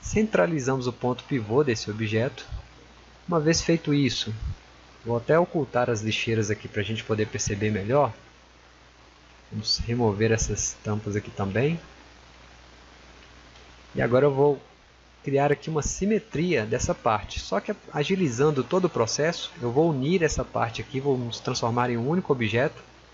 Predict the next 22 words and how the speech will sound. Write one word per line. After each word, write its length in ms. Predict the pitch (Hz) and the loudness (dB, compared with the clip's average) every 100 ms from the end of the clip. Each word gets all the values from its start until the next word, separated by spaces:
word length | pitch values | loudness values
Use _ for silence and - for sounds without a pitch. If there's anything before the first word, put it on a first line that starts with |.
| - - | -20 -12
Eu 80 | 113 | -4
vou 100 | 120 | 0
vir 200 | 113 120 | 2 2
aqui 240 | 113 - | 0 -2
no 80 | 117 | -2
botão 320 | 113 113 107 | 0 0 0
Itet, 520 | 110 113 113 107 - - - - - | -2 0 0 0 -4 -10 -16 -20 -16
vou 200 | 107 120 | -2 0
juntar 640 | 123 143 107 110 107 101 - - - | 0 0 -2 0 0 -2 -8 -20 -6
a 60 | 110 | -2
lateral, 680 | 113 113 147 160 180 185 - | -2 0 2 4 2 -2 -4
a 100 | 117 | -4
base 560 | 107 110 117 110 113 110 _ _ _ - | 0 2 2 -2 -8 -16 _ _ _ -8
e 120 | 113 | -4
esse 460 | 117 - 120 110 107 - | -4 -4 -4 -4 -6 -6
bastão 440 | 113 110 - 117 | -2 -2 -2 -2
aqui 160 | 113 113 | 0 -2
embaixo 440 | 110 107 139 156 | 0 0 0 -2
aqui, 260 | 120 - 151 - - - - - - - | -8 -10 -12 -12 -20 -20 -20 -20 -20 -10
da, 160 | 110 104 | -6 -4
das 260 | 107 107 | -2 -2
lixeiras. 640 | 98 117 - 147 185 175 | 0 -2 2 2 2 -2